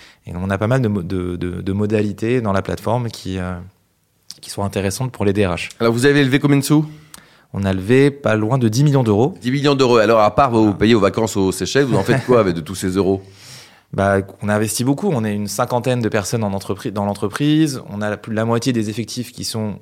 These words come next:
Speaker 1: des effectifs technologiques, enfin, liés au développement technique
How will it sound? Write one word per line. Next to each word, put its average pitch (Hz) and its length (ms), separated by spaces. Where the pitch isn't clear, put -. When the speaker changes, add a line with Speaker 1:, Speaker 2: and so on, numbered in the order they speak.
Speaker 1:
des 95 120
effectifs 98 480
technologiques, 113 720
enfin, - 100
liés 101 100
au 107 80
développement 113 400
technique 117 520